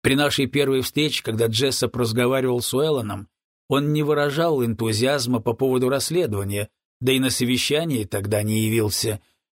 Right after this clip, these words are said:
Всё это не вызывало доверия, но Уорд было виднее, кого привлекать в качестве консультанта. И определённая логика в этом была.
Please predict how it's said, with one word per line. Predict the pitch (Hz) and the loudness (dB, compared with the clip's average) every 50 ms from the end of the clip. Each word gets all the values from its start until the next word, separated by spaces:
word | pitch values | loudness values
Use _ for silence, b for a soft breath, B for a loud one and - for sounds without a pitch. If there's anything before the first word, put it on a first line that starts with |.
| _ _ _ _ _ | _ _ _ _ _
Всё | - - - - 196 190 | -8 -4 0 2 2 2
это | 180 170 156 - 143 | 2 2 0 0 0
не | 139 139 131 | 2 2 2
вызывало | 131 127 113 117 127 120 127 120 113 117 113 | 0 0 0 0 0 2 2 0 0 0 0
доверия, | 107 123 120 120 143 175 185 170 170 170 165 160 135 104 | 0 0 0 0 0 0 0 0 0 -2 -2 -4 -4 -6
но | - 135 131 123 | -4 -2 0 0
Уорд | 135 160 185 190 156 - - - - - _ | 2 0 0 -2 -4 -8 -14 -18 -20 -18 _
было | - 113 147 165 165 | -6 -2 -2 0 0
виднее, | 156 139 135 127 117 110 120 139 165 170 170 170 151 123 | 0 2 0 0 0 0 0 0 0 2 2 0 0 0
кого | - 113 104 120 156 160 | 0 0 0 2 0 0
привлекать | 160 - 117 107 104 110 110 - - 135 139 - | 0 -2 -2 0 0 0 0 0 0 0 0 -2
в | - - | -4 -2
качестве | - 120 117 107 - 120 113 - - 113 | 0 0 0 0 0 -2 -4 -2 -4 -4
консультанта. | - - 113 101 - - 104 101 82 - 101 90 82 80 - 92 - b b b b b b b b b b _ | 0 0 0 0 0 -2 -4 -4 -2 -2 -2 -2 -2 -4 -6 -8 -10 b b b b b b b b b b _
И | - 127 | 2 2
определённая | 151 143 - 156 151 139 165 165 190 214 208 190 180 175 170 | 2 2 2 0 0 2 2 2 2 2 2 0 0 2 2
логика | 170 185 202 190 156 170 160 - 156 151 | 2 2 0 0 0 -2 -2 0 -2 0
в | 151 | 0
этом | 165 156 - 139 139 127 | -2 -2 -2 -2 -2 0
была. | 120 120 110 107 98 87 80 | 2 2 2 2 0 -2 -4